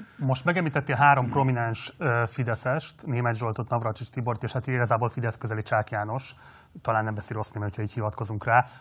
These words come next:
Valóban fölröppent az ő nevük a kormányalakítás kapcsán, de hát közülük igazából egyedül Navracsics Tibornak van olyan értelemben formális pozíció, hogy nyert egy egyéni mandátumot. Ö, azt meg tudod erősíteni,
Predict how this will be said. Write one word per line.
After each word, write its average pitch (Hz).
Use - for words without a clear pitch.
Valóban 135
fölröppent 113
az 113
ő 113
nevük 110
a 110
kormányalakítás 110
kapcsán, 135
de -
hát 120
közülük 135
igazából 131
egyedül 127
Navracsics 131
Tibornak 113
van 117
olyan 123
értelemben 120
formális 117
pozíció, 120
hogy 110
nyert 113
egy 110
egyéni 113
mandátumot. 113
Ö, 123
azt 160
meg 160
tudod 131
erősíteni, 127